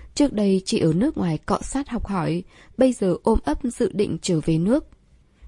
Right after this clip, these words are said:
Năm trước vừa đăng ký thành lập công ty nên bây giờ rất cần người. Hôm qua tớ với anh họ đi gặp anh ta, mọi người cùng nhau ăn cơm.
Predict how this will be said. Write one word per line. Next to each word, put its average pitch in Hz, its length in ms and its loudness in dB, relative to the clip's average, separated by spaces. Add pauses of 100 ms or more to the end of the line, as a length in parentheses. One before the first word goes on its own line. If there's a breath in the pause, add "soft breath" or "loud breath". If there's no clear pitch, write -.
Năm 196 200 2
trước 277 300 0 (280 loud breath)
vừa 240 100 6
đăng 254 180 2
ký 214 140 0
thành 214 220 -2
lập 175 160 -2
công 202 180 0
ty 196 360 0 (240 loud breath)
nên 254 160 4
bây 247 120 2
giờ 175 200 0
rất - 260 -6
cần 170 220 0
người. 165 360 2 (460 soft breath)
Hôm 220 200 6
qua 196 300 0
tớ 185 180 -2
với 190 140 -4
anh 208 160 -2
họ 208 260 -2
đi 196 140 0
gặp 185 180 -2
anh 190 180 -2
ta, 185 340 -2 (340 soft breath)
mọi 240 180 0
người 190 240 0
cùng 180 280 0
nhau 196 120 -2
ăn 202 220 -4
cơm. 196 320 0